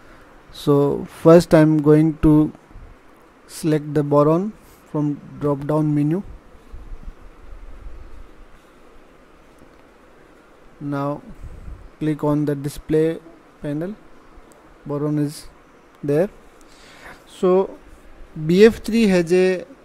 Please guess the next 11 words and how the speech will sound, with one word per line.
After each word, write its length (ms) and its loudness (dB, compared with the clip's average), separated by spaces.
boron 400 0
atom 360 -6
with 280 -4
three 240 2
outer 360 2
shell 280 0
electrons 760 -4
in 100 -4
its 220 -2
ground 420 -2
state 280 -8